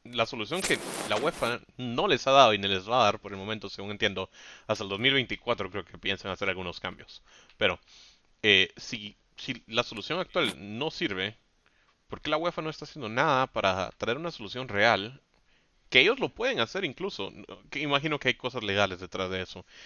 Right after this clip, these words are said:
pero es algo que ellos pueden iniciar el siguiente año. ¿Por qué esperar hasta dos mil veinticuatro para hacer un cambio?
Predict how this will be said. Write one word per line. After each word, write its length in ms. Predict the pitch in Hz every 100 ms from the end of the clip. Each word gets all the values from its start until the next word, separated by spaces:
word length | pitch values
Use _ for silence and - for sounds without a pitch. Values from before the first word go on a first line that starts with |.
| - _
pero 120 | 120
es 100 | 131
algo 140 | 240 247
que 80 |
ellos 140 | 185 196
pueden 200 | 196 185
iniciar 240 | 107 135 -
el 60 |
siguiente 420 | - 101 110 123 110
año. 200 | 127 95
¿Por 120 | -
qué 60 | 151
esperar 240 | - 208
hasta 160 | 208 170
dos 180 | 113 101
mil 160 | 123 175
veinticuatro 560 | 170 - - - 117
para 160 | 98 82
hacer 120 | 110
un 80 | 113
cambio? 320 | 127 98 101